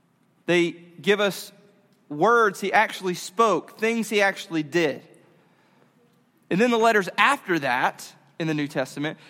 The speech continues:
start to help us understand more of how Jesus' life was and what he meant by some of the things he said and what some of the things he did really meant. So if we're looking to this light in the darkness, this light in the darkness is Jesus,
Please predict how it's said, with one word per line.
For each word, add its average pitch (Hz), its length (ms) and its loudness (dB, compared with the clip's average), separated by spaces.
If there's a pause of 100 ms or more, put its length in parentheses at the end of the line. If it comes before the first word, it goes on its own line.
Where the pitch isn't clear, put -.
(100)
start 190 500 0
to 185 480 -2 (600)
help 190 260 2
us 202 140 0
understand 196 680 0
more 196 300 2
of 180 100 -2
how 185 200 -2
Jesus' 165 480 -8
life 160 400 -2 (360)
was 208 600 2
and 165 120 -4
what 175 140 0
he 170 140 -4
meant 156 280 -2
by 175 120 2
some 175 180 -4
of 170 60 -2
the 165 40 -6
things 156 220 -6
he 131 80 -10
said 220 680 -2 (1300)
and 170 120 0
what 196 160 2
some 196 180 -4
of 190 60 -2
the 175 100 -2
things 185 240 -4
he 165 100 -8
did 180 340 0
really 147 260 -2
meant. 131 300 -4 (220)
So 220 440 0 (1400)
if 170 140 -2
we're 202 100 4
looking 254 400 0
to 233 100 -4
this 202 200 -2
light 202 160 4
in 196 60 -6
the 190 60 -2
darkness, 175 380 0
this 160 180 -12
light 180 160 2
in 185 60 -8
the 180 60 -6
darkness 165 340 -2
is 147 120 -10
Jesus, 156 600 -4